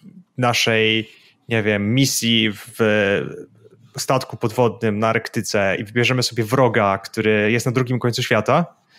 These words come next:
jako wadę, no to okej,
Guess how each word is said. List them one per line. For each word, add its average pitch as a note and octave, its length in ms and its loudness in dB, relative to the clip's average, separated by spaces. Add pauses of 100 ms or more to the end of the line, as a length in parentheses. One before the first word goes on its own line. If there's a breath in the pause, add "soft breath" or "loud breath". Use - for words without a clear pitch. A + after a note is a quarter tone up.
(220 soft breath)
jako A#2+ 200 -2
wadę, A2 400 2 (1160 loud breath)
no B2+ 80 -2
to D3+ 260 0 (320)
okej, A2+ 440 0